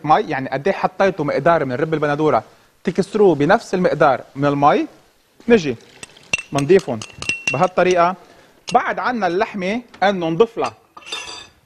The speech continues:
رب الرمان، هيدي اللي حتصير بوقفتنا الأخرانية، ونرجع نقلل المكسرات ونشوف كيف بده نقدم الطبق اللي عنا، الفتة مع اللحمة على الطريقة الحلبية، وأكيد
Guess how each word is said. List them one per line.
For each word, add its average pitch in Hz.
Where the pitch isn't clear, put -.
رب 196
الرمان، 185
هيدي 160
اللي 131
حتصير 147
بوقفتنا 160
الأخرانية، 190
ونرجع 170
نقلل 175
المكسرات 160
ونشوف 175
كيف 180
بده 139
نقدم 156
الطبق 160
اللي 123
عنا، 143
الفتة 127
مع 127
اللحمة 135
على 120
الطريقة 139
الحلبية، 156
وأكيد 156